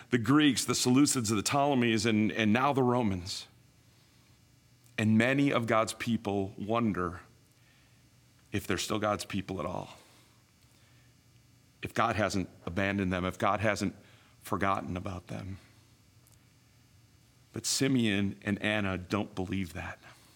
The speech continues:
They believe that God is gonna show up, and that day in the temple, that's exactly what happens.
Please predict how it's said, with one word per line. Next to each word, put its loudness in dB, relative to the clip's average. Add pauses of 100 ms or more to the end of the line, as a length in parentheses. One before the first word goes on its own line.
(1500)
They 4
believe 2 (300)
that -2
God 2
is -4
gonna 0
show 2
up, 0
and 0
that -2
day 0
in 2
the 0
temple, -4 (1120)
that's -4
exactly -2
what -2
happens. -8